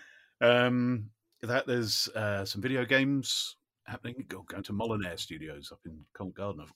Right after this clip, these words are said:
always wanted to go there. Um, there's this thing I'm doing tomorrow,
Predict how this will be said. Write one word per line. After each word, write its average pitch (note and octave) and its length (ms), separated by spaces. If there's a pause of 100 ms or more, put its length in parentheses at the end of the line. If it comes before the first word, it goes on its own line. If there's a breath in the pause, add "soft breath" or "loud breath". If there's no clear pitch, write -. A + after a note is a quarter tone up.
always A2 380
wanted C#2 180
to - 40
go - 180
there. - 1400
Um, G#2 460 (1500)
there's A2+ 420
this - 320
thing A2+ 120
I'm G#2 80
doing G2+ 160
tomorrow, A#2 480